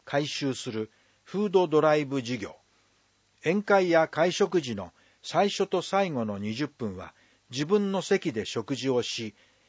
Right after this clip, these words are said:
食べ残しを減らす二〇二〇運動、食品ロスの削減に貢献している店舗等を認定する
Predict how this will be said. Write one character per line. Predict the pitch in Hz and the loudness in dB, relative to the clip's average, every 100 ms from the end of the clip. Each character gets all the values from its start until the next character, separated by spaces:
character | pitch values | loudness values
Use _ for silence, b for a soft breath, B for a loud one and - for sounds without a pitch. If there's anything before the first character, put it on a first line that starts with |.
| b - | b -4
食 | 147 | 2
べ | 202 | 2
残 | 196 190 180 | 2 0 -2
し | - 165 | 0 2
を | 156 | 2
減 | 113 123 | 0 -4
ら | 117 | -4
す | - 110 b b b - | -6 -10 b b b -8
二 | 156 208 | 0 2
〇 | 202 185 110 | 2 0 -2
二 | 90 123 143 | -4 -2 0
〇 | 139 123 117 | 0 -2 -4
運 | 127 123 98 | -6 -6 -6
動、 | - - _ _ _ _ _ _ _ _ _ | -12 -18 _ _ _ _ _ _ _ _ _
食 | - 165 165 208 | -6 -6 -2 -2
品 | 190 214 202 | 2 2 4
ロ | 202 | 2
ス | - | 2
の | 123 | -6
削 | 101 120 120 175 | -4 -6 -2 0
減 | 156 151 139 | 0 0 -2
に | |
貢 | 135 - 156 | -4 -2 -2
献 | 156 143 135 | 0 -2 -2
し | - | -2
て | 139 127 | -2 0
い | |
る | 113 110 | -2 -4
店 | - 151 110 | -4 -4 -4
舗 | 98 | -8
等 | - 147 | 0 2
を | 110 87 - 117 | 2 -2 -10 -8
認 | 127 | -6
定 | 120 127 113 | -2 0 0
す | - 107 | -2 -6
る | 104 | -6